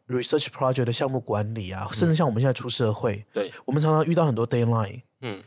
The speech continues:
Speaker 1: 那你如果时间管理不好，你可能就 miss deadline，那你等于是零。
Speaker 2: 是。是。
Speaker 1: 对不对？
Speaker 2: 对。
Speaker 1: 嗯，我觉得非常重要。
Speaker 2: 所以就是一个负责任的一个学习方式，
Speaker 1: 对。
Speaker 2: 这样子。
Speaker 1: 那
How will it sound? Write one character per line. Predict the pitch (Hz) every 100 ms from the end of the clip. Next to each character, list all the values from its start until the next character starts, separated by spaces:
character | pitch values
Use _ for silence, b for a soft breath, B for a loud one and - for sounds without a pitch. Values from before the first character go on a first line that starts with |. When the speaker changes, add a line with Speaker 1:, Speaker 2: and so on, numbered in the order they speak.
| -
Speaker 1:
那 | 214
你 | 170
如 | 143
果 | 175
时 | 147 143
间 | 139 165
管 | 147 135
理 | 127
不 | -
好， | 127 104 - 110
你 | 139
可 | 165
能 | 123 110
就 | 127 135 113 _ _ _ _
miss | 160 156
deadline， | - 143 147 131
那 | 160
你 | 131 131
等 | 131 120 113
于 |
是 | -
零。 | 127 98 - _ _
Speaker 2:
是。 | - 147
是。 | 101
Speaker 1:
对 | -
不 | 104
对？ | - - _
Speaker 2:
对。 | - 104 85 _ _ -
Speaker 1:
嗯， | 147 123
我 | 117
觉 | 156
得 | 165
非 | 151
常 |
重 |
要。 | 131
Speaker 2:
所 | 175
以 | 117
就 |
是 |
一 |
个 | 117 123 113
负 | - 160
责 | 120 110 104
任 | 101 127 98
的 | 95
一 | 98
个 | 95 101 92 85 76
学 | - - 95
习 | - - 92
方 | - 92
式， | 92 - - 95 -
Speaker 1:
对。 | 123 107
Speaker 2:
这 | 95
样 | 92
子。 | - 92
Speaker 1:
那 | - 226